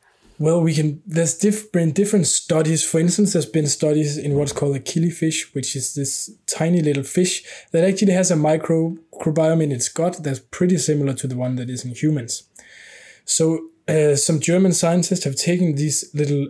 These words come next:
uh, fish, and then in middle age, they just remove the microbiome. What then happens is that then the fish actually lives longer than it used to.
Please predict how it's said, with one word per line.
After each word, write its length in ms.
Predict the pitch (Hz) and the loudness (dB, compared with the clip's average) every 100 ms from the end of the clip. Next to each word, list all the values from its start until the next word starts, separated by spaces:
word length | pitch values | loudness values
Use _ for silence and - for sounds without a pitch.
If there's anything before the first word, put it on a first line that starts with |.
| - | -6
uh, 260 | 123 117 120 _ | -6 -8 -12 _
fish, 300 | - 226 247 | -6 -2 -2
and 140 | - 156 | 0 0
then 240 | 160 160 | 0 0
in 160 | - 147 | -2 0
middle 200 | 190 196 | 2 4
age, 260 | 165 175 143 | 2 0 -2
they 80 | 147 | -2
just 240 | 143 156 | -2 -2
remove 440 | 147 147 180 180 - | 0 2 0 0 -4
the 80 | 143 | -2
microbiome. 560 | 131 127 123 120 117 - _ _ _ - _ _ _ _ _ _ | -2 -4 -8 -10 -12 -18 _ _ _ -20 _ _ _ _ _ _
What 180 | 180 170 | 0 4
then 140 | 196 | 4
happens 440 | 151 175 175 180 160 | 4 2 4 2 2
is 180 | 156 | 0
that 160 | 151 135 | 0 0
then 200 | 151 156 | 0 2
the 100 | 143 | -2
fish 360 | 123 - 156 147 | -2 -2 0 -2
actually 280 | 135 135 127 | -4 -4 -4
lives 380 | 135 135 - - - | -4 -4 -6 -10 -6
longer 280 | 139 135 135 | -4 -2 -2
than 180 | 123 120 | -4 -8
it 140 | 120 | -6
used 240 | 143 131 | -6 -6
to. 80 | - | -8